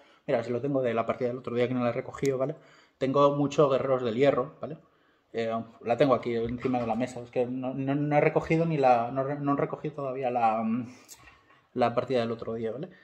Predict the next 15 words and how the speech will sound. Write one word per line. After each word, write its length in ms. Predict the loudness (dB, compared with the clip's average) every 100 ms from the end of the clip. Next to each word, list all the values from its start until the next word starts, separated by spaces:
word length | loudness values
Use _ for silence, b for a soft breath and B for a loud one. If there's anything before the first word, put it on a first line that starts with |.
| b b b
Y 180 | -4 0
tengo 200 | 4 4
muchos 300 | 4 2 2
guerreros 300 | 4 4 2
del 120 | 2
hierro, 300 | 2 0 -2
¿vale? 160 | -6 -8 -16 b b b _
Y 80 | 4
nada, 260 | 6 8 6
pues, 240 | 4 -2 -12 -14 -14 -16 -20 -18 -16 -16 B B B B B B
tenía 200 | -4 -2
mucho 220 | -2 0
de 80 | 2
Force 260 | 2 4 6
Wall, 460 | 10 10 8 4